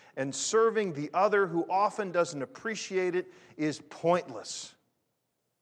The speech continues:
is useless, and is futile. And Paul,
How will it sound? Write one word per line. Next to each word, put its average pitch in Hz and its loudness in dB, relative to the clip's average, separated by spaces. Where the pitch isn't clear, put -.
is 139 -6
useless, 147 -6
and 139 -6
is 139 -6
futile. 165 -6
And 107 -20
Paul, 165 -2